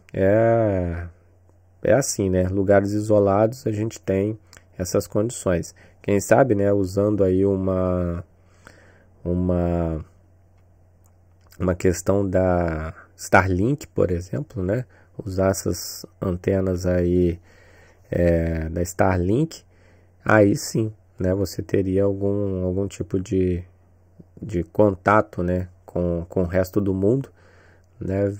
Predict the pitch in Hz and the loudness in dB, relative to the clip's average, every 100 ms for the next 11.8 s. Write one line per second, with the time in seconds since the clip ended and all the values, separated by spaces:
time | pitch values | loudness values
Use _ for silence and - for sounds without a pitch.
0 | - 104 107 - 123 120 101 87 - _ | -8 0 0 2 0 2 0 -2 -8 _
1 | _ _ 117 123 135 - 143 120 139 - | _ _ 0 2 2 0 0 2 0 0
2 | 117 110 123 120 - 107 110 107 101 92 | 2 4 2 0 -2 0 2 2 0 -2
3 | 90 - _ - - - 110 120 110 107 | -4 -10 _ -20 -20 -6 -2 0 2 2
4 | 120 - 107 104 113 - - 110 104 101 | 0 -2 -2 -2 -6 -8 -6 -2 0 -2
5 | 98 98 120 113 104 117 113 98 101 104 | -4 -4 -2 2 2 2 2 2 0 0
6 | - 95 90 92 - _ - - - - | -4 -6 -6 -8 -16 _ -20 -20 -20 -20
7 | - _ _ 95 92 92 90 90 87 90 | -20 _ _ 0 2 4 4 2 0 -4
8 | 101 101 113 107 - - 123 123 98 92 | -4 -4 -2 -2 -2 4 6 6 2 -2
9 | 95 104 101 - 104 104 98 95 101 113 | -4 -6 -8 -2 0 2 0 -2 -2 -2
10 | 107 - 95 98 117 143 117 101 - 98 | -6 -8 -8 -2 0 0 0 -2 -2 -8
11 | - - 101 95 98 127 - | -8 -6 -4 -2 -2 -4 -8